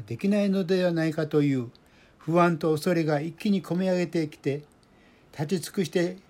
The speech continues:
しまいました。私の職場の上司の方が、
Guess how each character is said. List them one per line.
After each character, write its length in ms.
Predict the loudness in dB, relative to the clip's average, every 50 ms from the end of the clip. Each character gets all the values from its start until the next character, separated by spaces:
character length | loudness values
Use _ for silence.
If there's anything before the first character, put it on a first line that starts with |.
| _ _ _ _ _ _ _ _ -20
し 160 | -10 -4 -2
ま 100 | 0 0
い 60 | 2
ま 160 | 2 2 0 0
し 100 | -2 -6
た。 200 | -10 -10 -10 -14 _ _ _ _ -20 _ _ -20 _ _ _ _ _ _ _ _ _ _ _ _ _ _ _ _ _ _ -6
私 380 | -4 0 4 4 4 4 4 2
の 120 | 2 0
職 320 | 0 0 -2 -4 -2 0 2
場 120 | 2 4
の 200 | 4 4 2 2
上 240 | 2 2 2 2 0
司 140 | 0 0 0
の 100 | 0 0
方 300 | -2 -2 -2 0 0 0
が、 200 | 0 -2 -4